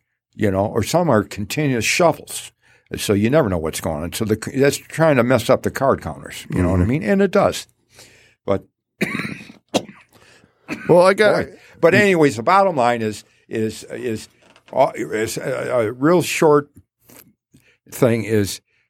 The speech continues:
Speaker 1: the, the hands either go back and forth, back and forth, uh, you know, to the, to the house, to you, to the house, to you, or there's streaks.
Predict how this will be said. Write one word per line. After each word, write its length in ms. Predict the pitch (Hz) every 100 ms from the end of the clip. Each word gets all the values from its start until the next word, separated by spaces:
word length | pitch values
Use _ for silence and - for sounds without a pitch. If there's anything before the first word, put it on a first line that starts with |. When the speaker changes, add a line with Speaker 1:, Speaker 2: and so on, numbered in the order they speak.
| _ _ _
Speaker 1:
the, 180 | 101 87 -
the 160 | 104 110
hands 360 | 143 160 147 - - _ _ _ -
either 300 | 135 131 120
go 180 | 117
back 320 | 113 143 170 185
and 120 | -
forth, 340 | 135 117 113
back 260 | 127 123 127
and 100 | 123
forth, 240 | 101 95 - 87 -
uh, 340 | - 87 85 80
you 120 | 104
know, 100 | 90 87
to 180 | 107
the, 340 | 87 90 80 -
to 140 | - 101
the 100 | 85
house, 480 | 113 123 131 - -
to 100 | -
you, 500 | 104 110 104 101 95 -
to 120 | 80
the 60 | 80
house, 360 | 110 101 92
to 120 | - 110
you, 280 | 92 92 - - _ _ _ -
or 500 | 147 147 143 139 139 _ -
there's 200 | 113 113
streaks. 520 | - 143 104 - -